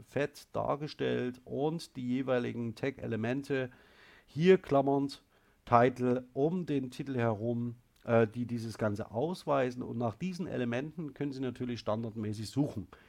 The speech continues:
Das, was ich gerade schon erwähnt habe, T E I ist hier das Wurzel-Element, der T E I-Header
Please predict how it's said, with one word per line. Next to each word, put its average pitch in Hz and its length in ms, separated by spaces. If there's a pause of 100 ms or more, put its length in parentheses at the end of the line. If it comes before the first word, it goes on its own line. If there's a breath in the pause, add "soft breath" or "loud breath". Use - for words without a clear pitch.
(480 loud breath)
Das, 196 160
was 196 100
ich 170 80
gerade 165 300
schon 170 260
erwähnt 165 480
habe, 165 400
T 151 240
E 135 60
I 139 440
ist - 400
hier 123 280
das 110 160
Wurzel-Element, 139 760
der 113 120
T 123 240
E 113 40
I-Header 113 720